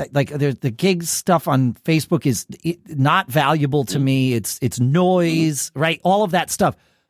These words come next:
Speaker 1: But now it is the primary way that I find out when bands are playing. And, and I don't just mean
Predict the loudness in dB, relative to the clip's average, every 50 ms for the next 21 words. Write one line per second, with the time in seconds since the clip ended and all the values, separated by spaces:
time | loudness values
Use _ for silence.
0 | _ -4 -2 -2 0 0 0 0 2 2 0 0 0 0 0 0 0 0 -2 -2
1 | -4 -6 _ _ _ _ _ _ _ _ _ _ _ _ _ -2 0 2 2 2
2 | 2 2 0 -2 -6 -10 -10 -6 -2 0 0 2 2 2 2 2 0 -2 -4 _
3 | _ -20 -14 -8 -4 -2 0 0 2 2 2 0 0 0 0 0 0 0 0 2
4 | 2 2 2 2 0 0 -2 -2 -4 -4 -6 -6 -6 _ -4 -2 -2 -2 -2 -4
5 | -4 -2 0 0 0 0 0 0 0 2 2 2 0 0 -4 _ -10 -4 0 0
6 | 2 2 2 0 0 0 0 0 0 0 -2 -4 -4 -2 -2 0 0 0 -2 -2
7 | -4 -2 -2 0 0 2 0 0 0 2 2 2 0 -2 _ -2 0 0 0 0
8 | 0 2 2 4 4 4 2 2 0 -2